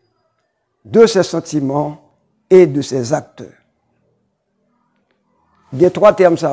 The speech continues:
là, pensée, sentiment, acte. C'est ça qu'on est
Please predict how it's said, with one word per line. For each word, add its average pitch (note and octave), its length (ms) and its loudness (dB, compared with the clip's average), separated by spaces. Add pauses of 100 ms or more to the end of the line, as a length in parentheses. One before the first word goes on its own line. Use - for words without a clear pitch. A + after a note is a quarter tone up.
là, A3 260 0
pensée, G#3 840 0 (600)
sentiment, F#3 760 -2 (100)
acte. - 320 -6 (4000)
C'est - 400 -6
ça - 180 0 (120)
qu'on G#3 220 0
est G3+ 280 0